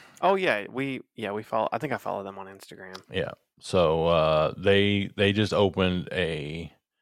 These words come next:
Speaker 2: visitor experience on Whiskey
Speaker 1: They
Speaker 2: Row.
Speaker 1: have a visitor experience?
Speaker 2: Yeah.
Speaker 1: Bourbon Pursuit does? Nice.
Speaker 2: Yeah.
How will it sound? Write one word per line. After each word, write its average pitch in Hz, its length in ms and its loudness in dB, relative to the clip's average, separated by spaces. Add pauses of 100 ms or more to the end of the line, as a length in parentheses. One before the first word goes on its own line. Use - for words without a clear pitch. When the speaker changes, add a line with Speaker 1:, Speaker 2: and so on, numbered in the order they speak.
(500)
Speaker 2:
visitor 127 500 2
experience - 880 -4 (100)
on - 180 -6
Whiskey - 240 -12
Speaker 1:
They 113 140 2
Speaker 2:
Row. 127 60 0
Speaker 1:
have 165 160 0
a 165 60 -4
visitor 165 360 0
experience? 185 680 -8
Speaker 2:
Yeah. - 140 -8 (760)
Speaker 1:
Bourbon 113 380 -2
Pursuit - 400 -8
does? 156 360 -8
Nice. 113 440 -14
Speaker 2:
Yeah. 60 120 -14